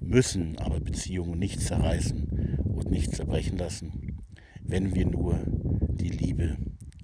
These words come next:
haben. Mit dem anderen, zum anderen,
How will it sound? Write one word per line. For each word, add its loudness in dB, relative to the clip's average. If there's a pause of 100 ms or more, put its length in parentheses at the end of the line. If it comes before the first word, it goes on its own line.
(100)
haben. -4 (1000)
Mit -6
dem -2
anderen, -4
zum -2
anderen, -6